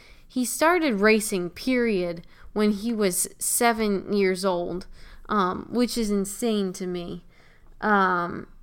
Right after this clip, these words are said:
yeah, quarter midgets when he was seven years old. Uh, and in that, by two thousand six, he had won nine national championships and one hundred and sixty-five feature wins.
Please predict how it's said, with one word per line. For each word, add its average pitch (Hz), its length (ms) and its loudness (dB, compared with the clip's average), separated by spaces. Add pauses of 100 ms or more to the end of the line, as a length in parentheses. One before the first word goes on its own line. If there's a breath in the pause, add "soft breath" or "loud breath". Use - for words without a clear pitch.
(120)
yeah, 254 280 4
quarter 277 360 2
midgets - 600 -2
when 190 160 -2
he 196 80 2
was 190 160 -2
seven 233 340 2
years 220 240 0
old. 214 420 -2 (560 soft breath)
Uh, 185 280 2 (180)
and 226 160 6
in 226 220 6
that, 277 460 -2 (180)
by 202 260 0
two 285 300 2
thousand 262 580 2
six, - 680 2 (220)
he 254 180 2
had 240 100 6
won 214 340 2
nine 247 440 2
national 233 540 0
championships 214 840 -2 (580 soft breath)
and 180 500 0 (400)
one 220 360 2
hundred 254 460 0
and 196 180 -2
sixty-five 208 1000 4
feature 208 560 0
wins. 185 520 -4